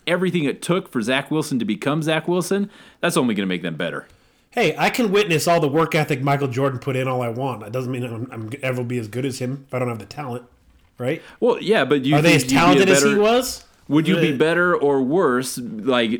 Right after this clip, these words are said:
Speaker 1: seeing him practice every day and knowing you wanna be just like him,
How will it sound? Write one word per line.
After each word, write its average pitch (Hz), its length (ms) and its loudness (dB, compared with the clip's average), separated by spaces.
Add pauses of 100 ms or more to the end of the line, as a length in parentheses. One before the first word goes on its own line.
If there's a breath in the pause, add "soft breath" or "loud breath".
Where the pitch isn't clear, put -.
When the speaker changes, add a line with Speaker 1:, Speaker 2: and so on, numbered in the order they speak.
(140)
Speaker 1:
seeing 151 380 2
him 135 240 2
practice 139 420 0
every 131 240 0
day 123 220 0
and 117 100 0
knowing 120 300 2
you 120 100 2
wanna 117 260 0
be 117 200 0
just 113 200 -2
like 120 220 -2
him, 143 240 -4